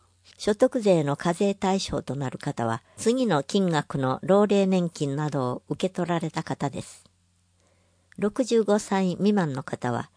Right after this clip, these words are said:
百八万円以上、六十五歳以上の方は、百五十八万円以上、所得税の課税対象となる方には、平成二十六年分、公的年金等の受給者の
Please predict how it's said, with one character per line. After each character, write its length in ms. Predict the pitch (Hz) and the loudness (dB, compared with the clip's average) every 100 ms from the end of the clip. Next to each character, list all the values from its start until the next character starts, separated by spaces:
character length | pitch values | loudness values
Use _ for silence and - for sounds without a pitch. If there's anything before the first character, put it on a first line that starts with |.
| _ | _
百 300 | 202 208 240 | -6 0 0
八 320 | - 202 220 | 0 -2 0
万 240 | 214 190 180 | 2 2 2
円 260 | 170 160 | 0 -2
以 100 | 156 | -4
上、 360 | 139 120 117 185 _ _ _ _ _ _ - | -4 -6 -6 -12 _ _ _ _ _ _ -4
六 260 | 208 214 | -2 0
十 200 | 240 247 | 2 4
五 140 | 214 214 | 6 2
歳 320 | - 208 190 | 2 0 0
以 160 | 208 220 | -2 -2
上 200 | 196 156 | 0 0
の 120 | 139 | -2
方 280 | 147 139 127 | -6 -2 -2
は、 180 | 123 - _ | -4 -8 _
百 300 | - 185 - | -6 -4 -4
五 160 | 185 208 | 0 0
十 220 | 202 202 | 2 0
八 300 | 196 190 - | 0 -6 -4
万 280 | 190 180 175 | -2 0 0
円 240 | 170 165 - | -2 -4 -2
以 80 | 165 | -4
上、 300 | 147 127 - - | -2 -2 -4 -8
所 200 | - 220 | -4 0
得 260 | 214 254 240 | 2 2 2
税 220 | 190 165 | 2 4
の 140 | 147 147 | 2 0
課 160 | 190 | -2
税 240 | 185 214 208 | 0 0 0
対 260 | 214 196 | 0 0
象 240 | 190 170 143 | 0 -2 -2
と 160 | 139 | 0
な 140 | 143 165 | 0 0
る 80 | 156 | -2
方 300 | 143 - 135 | -6 -4 -4
に 100 | 127 | -4
は、 200 | 156 - _ _ | -8 -12 _ _
平 200 | 247 262 | 0 2
成 500 | - - 214 202 185 | 0 4 4 4 2
二 160 | 202 254 | 2 0
十 180 | 214 175 | 4 4
六 240 | 151 - | 4 2
年 260 | 190 175 151 | 0 0 -2
分、 220 | 117 110 _ _ - | -4 -6 _ _ -2
公 200 | 208 220 | 0 2
的 280 | 208 202 190 | 0 0 0
年 200 | 185 175 | 0 0
金 280 | - 135 | -4 -6
等 260 | - 170 151 | -2 0 0
の 140 | 143 | 0
受 180 | 143 165 | -2 -4
給 240 | 165 196 202 | -4 -2 -2
者 200 | - 135 | -4 -4
の 200 | 123 | -4